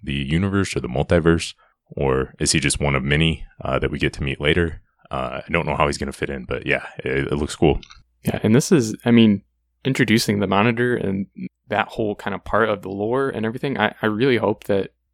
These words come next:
Speaker 2: it carries over across all of these shows for, you know, maybe seasons to come. That would be my wish, just because I love this sort of big, huge cosmic scale of things. But being realistic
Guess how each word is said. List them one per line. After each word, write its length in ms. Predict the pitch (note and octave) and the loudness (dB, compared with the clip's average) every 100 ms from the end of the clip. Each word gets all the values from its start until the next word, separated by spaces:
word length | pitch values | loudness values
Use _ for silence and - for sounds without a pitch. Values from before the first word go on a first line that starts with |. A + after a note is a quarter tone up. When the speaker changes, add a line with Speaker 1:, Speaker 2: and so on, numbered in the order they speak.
| _ - | _ -8
Speaker 2:
it 180 | A#2 | -8
carries 340 | - G#2 G#2 G2 | -4 0 0 2
over 300 | G2+ G#2+ G#2 | 0 2 0
across 420 | G2 G#2 G2+ - | 2 2 2 0
all 340 | - G2 A2 | 0 4 4
of 100 | B2 | 4
these 180 | A2+ G#2+ | 0 -2
shows 500 | - G2+ A#2+ B2+ - - _ | 0 2 2 -4 -14 -18 _
for, 500 | - F#2 F#2 - - | -2 2 4 2 -4
you 120 | G#2+ | -4
know, 140 | F#2+ F#2 | -2 0
maybe 300 | F#2+ G#2 G2+ | 0 0 0
seasons 420 | - A#2 G#2 F#2+ | -2 -2 -2 -4
to 80 | G#2 | -2
come. 200 | A2 A#2+ | 0 2
That 140 | G2+ | 2
would 100 | G#2+ | 0
be 100 | G2 | -4
my 160 | F#2+ G2+ | -2 -2
wish, 220 | G2 F#2 | -2 -6
just 200 | - G2+ | -8 -10
because 340 | G2+ G#2+ F#2+ - | -8 -6 -6 -8
I 120 | G2+ | -6
love 380 | F#2+ F#2+ G2+ - _ - | -2 -2 -4 -10 _ -10
this 140 | F#2+ | -6
sort 220 | G#2 G2 | -2 -4
of 140 | F2+ - | -6 -4
big, 200 | G2 F#2 | -4 -4
huge 540 | - G2+ F#2+ - - _ | -8 -6 -6 -10 -16 _
cosmic 400 | - G2 G#2 F#2+ | 0 0 0 -8
scale 280 | - G2 A2+ | -6 -2 -2
of 80 | - | -2
things. 360 | E3 D#3 - - _ _ G#2+ | -10 -10 -14 -18 _ _ -4
But 300 | A2 G#2 - _ | 2 2 0 _
being 200 | G2+ A#2 | -2 0
realistic 720 | G2+ F#2 A#2 - A#2 A2 - | 0 -2 -4 2 0 0 -8